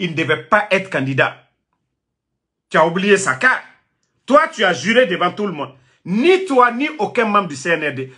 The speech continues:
ne sera candidat. Si tu as oublié ce serment-là, on va te rappeler.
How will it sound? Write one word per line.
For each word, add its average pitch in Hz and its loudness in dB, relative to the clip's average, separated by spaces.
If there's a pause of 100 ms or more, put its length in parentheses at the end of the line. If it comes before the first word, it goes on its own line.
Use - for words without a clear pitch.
ne 139 -10
sera 139 -8
candidat. 135 -8 (560)
Si 208 -6
tu - -8
as 151 2
oublié 160 -2
ce 151 -10
serment-là, 143 -4 (420)
on 156 -6
va 160 0
te 160 -10
rappeler. 131 -10